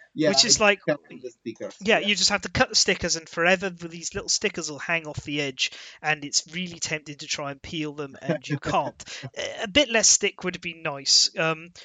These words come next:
Speaker 2: I, I luckily I tested it on my Mythic box, and that destroyed the side of the Mythic box, and that's not too important 'cause I'm keeping the Mythic box inside the core box.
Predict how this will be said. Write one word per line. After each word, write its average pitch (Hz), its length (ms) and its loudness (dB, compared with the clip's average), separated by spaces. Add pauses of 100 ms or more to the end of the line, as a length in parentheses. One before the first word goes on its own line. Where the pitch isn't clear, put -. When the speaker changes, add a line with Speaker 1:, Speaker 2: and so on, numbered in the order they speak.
(220)
Speaker 2:
I, 180 160 2
I 175 140 4
luckily 202 440 2
I 170 100 4
tested 170 560 0
it 165 260 -4
on 156 360 -6
my 147 300 -6
Mythic 175 320 -6
box, - 480 -4
and 147 160 -8
that 147 140 -6 (180)
destroyed 151 540 -2
the 147 80 -10
side 143 340 0
of 135 60 -18
the 139 80 -20
Mythic 147 320 -14
box, - 400 -2 (320)
and 151 100 -10
that's 143 240 -6
not 143 160 -12 (180)
too 151 120 -10
important 131 420 -14
'cause - 160 -2
I'm 143 100 -6
keeping 147 280 -4
the 127 80 -16
Mythic 131 260 -14
box - 280 -10
inside 127 340 -8
the 131 60 -18
core 127 260 -12
box. - 480 -6